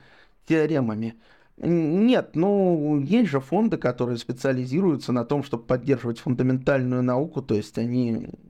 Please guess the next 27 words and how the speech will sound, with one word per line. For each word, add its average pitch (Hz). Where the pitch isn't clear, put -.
вкладываются 143
в 120
будущее. 135
Есть 151
Российский 143
научный 139
фонд, 131
там 131
все-таки 127
выделяются 135
гранты 139
на 131
ученых, 147
которые 131
доказывают 147
в -
том 135
числе 131
просто 131
абстрактные 120
теоремы. 139
Да, 135
везде, 123
конечно, 120
сейчас 123
записана 131
привязка 123